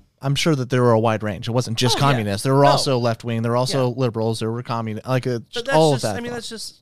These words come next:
Speaker 2: that's just where those beliefs tend to grow. I mean, like, Karl Marx is an academic.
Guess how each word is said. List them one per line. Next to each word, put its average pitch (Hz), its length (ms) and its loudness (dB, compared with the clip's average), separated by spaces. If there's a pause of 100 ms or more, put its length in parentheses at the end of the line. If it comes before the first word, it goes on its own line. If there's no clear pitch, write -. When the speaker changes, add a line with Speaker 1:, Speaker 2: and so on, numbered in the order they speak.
(120)
Speaker 2:
that's 202 200 -16
just 190 180 -12
where 147 240 -8
those 127 380 -10
beliefs 113 420 -18
tend 110 280 -18
to 107 100 -20
grow. 104 200 -18
I 107 60 -16
mean, 110 160 -18
like, 98 220 -20 (520)
Karl 104 160 -18
Marx 110 420 -16
is 123 160 -20
an 107 80 -18
academic. 110 440 -18